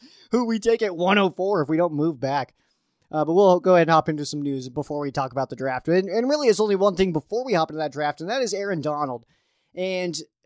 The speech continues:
he did sell his home in Calabasas in California, and a lot of Rams fans got kind of freaked out by this. And I didn't cover this at all, uh, when I saw the original news post of his, of him selling his house, because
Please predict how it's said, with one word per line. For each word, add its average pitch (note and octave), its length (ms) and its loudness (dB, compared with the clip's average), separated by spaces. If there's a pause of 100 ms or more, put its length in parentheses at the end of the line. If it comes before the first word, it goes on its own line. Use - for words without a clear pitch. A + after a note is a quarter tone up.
he C#4+ 360 -6
did G#3+ 500 -2
sell A3 420 0
his F#3+ 260 -4
home D#3+ 400 -2
in E3 220 -6
Calabasas D3+ 840 -2
in D3+ 160 -14
California, C3+ 800 -10
and E3+ 320 -8 (540)
a F3 120 0
lot A#3 320 2
of D4 80 -2
Rams G#3+ 380 -2
fans F3 280 -4
got D#3+ 320 2
kind F3 180 -4
of C#3+ 100 -8
freaked G3+ 320 -6
out E3 200 -2
by B2+ 180 -6
this. - 300 -14
And C#3+ 120 -6
I G3 100 -2
didn't C4 260 -6
cover G3 320 -2
this G#3+ 220 -2
at F#3 80 0
all, F#3 340 2
uh, D#3+ 180 0
when D#3+ 160 -4
I E3 80 0
saw E3+ 320 0
the E3 180 -4
original D#3 380 -4
news D#3 320 -2
post D#3 460 -4
of D3+ 160 -6
his, D3 500 -4
of C#3+ 160 -2
him C#3+ 160 -2
selling D#3 260 0
his C#3 120 -2
house, D#3 160 0
because D#3 340 -2